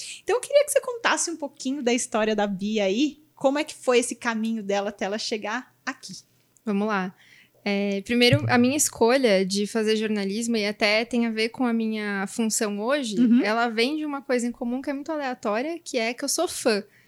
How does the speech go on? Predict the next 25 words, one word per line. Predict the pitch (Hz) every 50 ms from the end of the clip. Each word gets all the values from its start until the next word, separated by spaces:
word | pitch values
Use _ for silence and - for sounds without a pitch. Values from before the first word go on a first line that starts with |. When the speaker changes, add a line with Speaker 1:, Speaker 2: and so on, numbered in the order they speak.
| _ _ _ _ _ _ _ _ _ _ -
Speaker 2:
Então, | 220 214 214 208 - 254 254 277 -
eu | - 254 240
sou | - 269 269
fã | - - 277 254 262 330 403 -
de | 339 254 254
One | 247 262 269
Direction, | 269 285 240 202 226 240 - 269 254
que | -
era | 247 226
uma | 233 233 233
banda | 214 202 190 202 226 247 262 254
que | 247
existia | 233 202 208 196 - - - 226 220
ali. | 208
Speaker 1:
Conheço | 190 185 180 165 165 196 208 214
Speaker 2:
Agora, | 214 196 -
Speaker 1:
One | - 269
Direction. | 247 190 180 - - 214
Speaker 2:
é, | 202 180
agora | 175 190 196 208 220 240 262 262
não, | 254 254 247
acabou | 226 240 - 311 302 233 202 185 190
já, | 190 190 175 175
né? | 185 196 214 214
Não, | 208 202